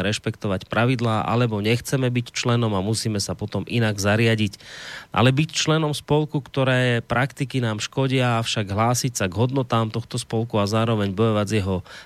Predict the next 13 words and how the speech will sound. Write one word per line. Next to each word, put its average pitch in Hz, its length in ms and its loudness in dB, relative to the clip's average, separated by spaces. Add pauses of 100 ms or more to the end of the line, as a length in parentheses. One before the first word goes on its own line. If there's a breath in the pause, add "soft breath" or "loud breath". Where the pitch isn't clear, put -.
(120 loud breath)
praktikami 107 720 0
je 85 80 -2
schizoidné 110 640 0
na 87 160 -2
tretiu. 113 480 2 (320 loud breath)
To - 80 0
je 123 80 4
ako 120 240 0
byť 98 160 -4
súčasťou 117 560 -2
mafiánskeho 98 800 -2
klubu, 131 480 2 (320 loud breath)
klanu, 131 400 4